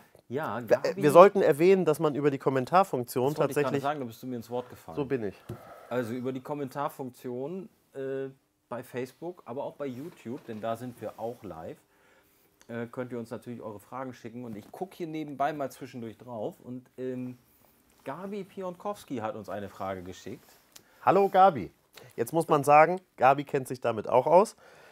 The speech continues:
Speaker 2: denn Gabi war in der vorletzten Legislaturperiode auch Mitglied im Petitionsausschuss.
Speaker 1: Richtig. Und Gabi fragt, wie schnell seid ihr? Also wie lange dauert das, bis da, bis es da eine,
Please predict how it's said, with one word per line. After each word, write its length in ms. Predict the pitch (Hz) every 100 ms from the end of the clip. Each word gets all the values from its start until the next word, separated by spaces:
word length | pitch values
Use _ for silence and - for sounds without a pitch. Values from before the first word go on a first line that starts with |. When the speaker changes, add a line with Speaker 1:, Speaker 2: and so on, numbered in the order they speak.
| - _ -
Speaker 2:
denn 260 | 123 175 -
Gabi 460 | - 117 139 165 -
war 280 | - 113 131
in 100 | 113
der 160 | 101 - -
vorletzten 500 | 127 147 156 - 147
Legislaturperiode 1040 | 135 131 120 110 127 - 127 131 139 147 - _ _
auch 220 | - 117
Mitglied 280 | 127 - 120
im 100 | 113
Petitionsausschuss. 880 | 113 120 - - 104 92 85 92 85
Speaker 1:
Richtig. 120 | - _ _ _ - - - _ _
Und 220 | 151 123
Gabi 280 | 139 165 175
fragt, 520 | - - 101 107 190 - _ _ _ _ _ _ _ _ _ _ _
wie 80 | 117
schnell 320 | - 160 170
seid 220 | 110 87
ihr? 160 | 85 80 - _ - - _
Also 180 | 113 104
wie 80 | 113
lange 220 | 120 123
dauert 340 | 120 135 123 123
das, 100 | 113 -
bis 180 | 113 -
da, 280 | 101 101 101
bis 140 | 120 110
es 120 | 104
da 80 | 117
eine, 180 | 107